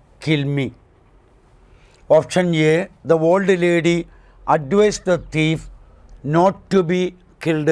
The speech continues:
her. Option B, the old lady begged the thief not to kill her. Option C, the old lady requested the thief that he would not kill her.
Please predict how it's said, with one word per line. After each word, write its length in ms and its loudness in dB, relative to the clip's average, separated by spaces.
her. 200 -2
Option 440 0
B, 240 0
the 180 0
old 300 2
lady 640 0
begged 500 -2
the 80 2
thief 360 -2
not 420 0
to 100 2
kill 280 -2
her. 280 -2
Option 340 0
C, 300 -2
the 140 2
old 140 2
lady 600 0
requested 840 -2
the 140 2
thief 500 -4
that 460 0
he 320 -2
would 300 -2
not 380 0
kill 240 -2
her. 300 -2